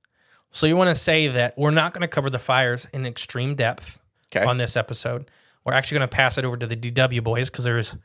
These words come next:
Speaker 2: Oh, those guys?
Speaker 1: literally so many conspiracies with the fires.
Speaker 2: Ooh, so that's perfect for them.
Speaker 1: And don't, and I, and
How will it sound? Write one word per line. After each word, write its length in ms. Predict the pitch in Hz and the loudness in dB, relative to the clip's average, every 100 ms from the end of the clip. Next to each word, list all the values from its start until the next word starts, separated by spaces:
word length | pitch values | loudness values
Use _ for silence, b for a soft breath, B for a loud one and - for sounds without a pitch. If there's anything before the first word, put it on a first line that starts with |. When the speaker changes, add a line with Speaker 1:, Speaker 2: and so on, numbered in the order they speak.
| b b b | b b b
Speaker 2:
Oh, 160 | 160 120 | -2 2
those 220 | 147 160 | 2 2
guys? 420 | 190 202 208 - | 2 0 0 -2
Speaker 1:
literally 720 | 127 160 160 156 123 107 98 - _ _ _ _ | 0 2 4 2 2 -2 -6 -14 _ _ _ _
so 720 | - - - - 151 147 165 | -4 -2 0 2 6 6 6
many 580 | 156 127 117 98 98 _ _ _ | 4 2 2 -2 -10 _ _ _
conspiracies 760 | - 131 - 135 127 120 123 120 | -6 -4 0 2 2 0 -2 -4
with 140 | 113 | -4
the 60 | 110 | -6
fires. 580 | - 110 107 - - - - _ - | -4 -4 -6 -10 -10 -10 -16 _ -10
Speaker 2:
Ooh, 800 | 101 120 127 120 113 107 98 87 | -2 2 2 2 2 2 0 -4
so 160 | - 107 | -2 2
that's 160 | 127 | 2
perfect 400 | - 139 143 131 | 2 0 2 -2
for 100 | - | -6
them. 360 | 90 110 87 104 | -2 0 -2 -4
Speaker 1:
And 380 | 143 131 131 131 | 2 2 2 -2
don't, 260 | 151 156 180 | -2 0 0
and 80 | 151 | 0
I, 160 | 131 131 - | 0 -2 -4
and 220 | 135 143 | -4 -4